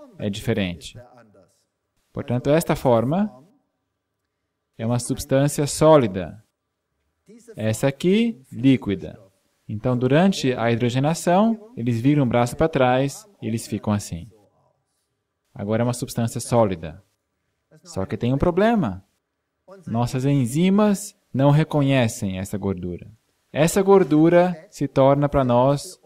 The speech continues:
um corpo estranho. E o que que nós fazemos com corpos estranhos? Nós tentamos eliminá-los e, se não conseguimos, o que fazemos então?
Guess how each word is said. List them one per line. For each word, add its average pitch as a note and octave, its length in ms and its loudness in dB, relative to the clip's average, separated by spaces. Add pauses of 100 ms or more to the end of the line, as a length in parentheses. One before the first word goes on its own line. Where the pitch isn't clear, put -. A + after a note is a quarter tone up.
(240)
um A2+ 120 -4
corpo C3+ 340 2
estranho. B2+ 640 0 (800)
E A#2+ 60 -2
o - 20 -8
que C#3+ 100 -4
que D#3 80 -2
nós D3+ 160 0
fazemos C#3 560 2
com A#2 200 -2
corpos A#2 360 0
estranhos? E3 720 -2 (2750)
Nós A#2 140 -2
tentamos C#3 500 0
eliminá-los C#3 800 0
e, D3 40 -4
se C#3+ 120 -4
não C#3+ 120 0
conseguimos, D3 580 0
o C3+ 60 -2
que D3 180 -2
fazemos B2+ 380 -2
então? D3+ 440 -2